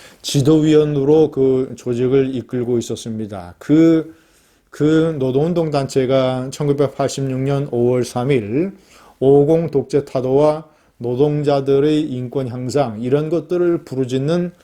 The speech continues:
오삼 인천 사태를, 대규모 소요 사태를 벌이게 되는 것이죠. 그래서 그 사태 때문에 김문수는 감옥에 가고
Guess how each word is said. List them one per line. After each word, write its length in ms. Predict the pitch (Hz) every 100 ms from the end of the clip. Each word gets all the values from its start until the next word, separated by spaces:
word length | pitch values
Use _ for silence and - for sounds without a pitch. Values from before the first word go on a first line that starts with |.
| _ _ -
오삼 400 | 127 123 143 120
인천 340 | 127 120 135
사태를, 1000 | 123 120 - 123 117 117 160 160 160 156
대규모 720 | 139 123 127 123 131 143 147 147 - -
소요 440 | - - 156 175
사태를 580 | 160 143 - 131 139 135
벌이게 320 | 127 120 120
되는 220 | 113 110
것이죠. 720 | 107 104 104 131 101 87 131 147 _ _ _ _ _ - - _ _ _ - _
그래서 360 | - 151 143 156
그 200 | 160 156
사태 360 | 139 135 143
때문에 500 | 139 143 147 147 143
김문수는 600 | 143 127 131 127 131 139
감옥에 460 | 117 123 123 120 120
가고 560 | 123 120 160 165 170